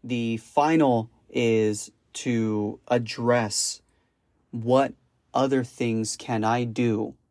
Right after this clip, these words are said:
that is left for me to do.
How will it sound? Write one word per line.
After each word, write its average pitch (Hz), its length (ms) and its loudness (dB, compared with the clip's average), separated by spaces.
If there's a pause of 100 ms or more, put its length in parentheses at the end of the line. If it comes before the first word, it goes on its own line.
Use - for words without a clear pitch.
(540)
that 117 160 0
is 107 160 -2
left 117 540 0 (100)
for - 220 -2
me 110 420 -2 (100)
to 110 200 -4
do. - 340 -10